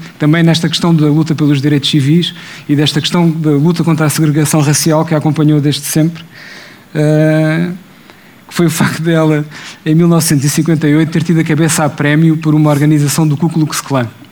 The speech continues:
Porque ela, numa das suas múltiplas visitas pelo país, disse que ia fazer uma palestra num, num sítio no Tennessee, lá nas profundezas do Tennessee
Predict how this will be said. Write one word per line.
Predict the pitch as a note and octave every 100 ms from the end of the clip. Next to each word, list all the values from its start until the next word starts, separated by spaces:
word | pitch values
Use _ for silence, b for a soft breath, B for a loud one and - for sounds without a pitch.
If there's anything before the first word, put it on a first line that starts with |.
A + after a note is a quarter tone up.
| - - E4+ - - - B B F4 - -
Porque | B2+ C#3+
ela, | C#3 C3+ C3
numa | C3+ C#3 D3+ D3+
das | C#3+ D3
suas | D3+ C#3+
múltiplas | E3+ D#3+ D3+ C#3+ C3
visitas | C3 C#3+ E3 D3
pelo | - C#3+ C#3
país, | D3+ D3 C3 A#2 - - - -
disse | F3+ C#3 D3+ -
que | -
ia | C#3+ B2+ A#2+ D3+
fazer | - D3 C3+
uma | C#3 C3+
palestra | D3 C#3+ C#3+ C#3+ B2 A#2+ B2+
num, | D3 C3 B2 A#2+
num | C3 C3 B2
sítio | - C3 C3
no | B2+
Tennessee, | B2+ G3 A#3 - G3
lá | C#3+ A#2+
nas | A#2 A2+
profundezas | - - C3+ D3 C3 B2
do | A#2+
Tennessee | A#2+ D#3+ G3 F#3 A3+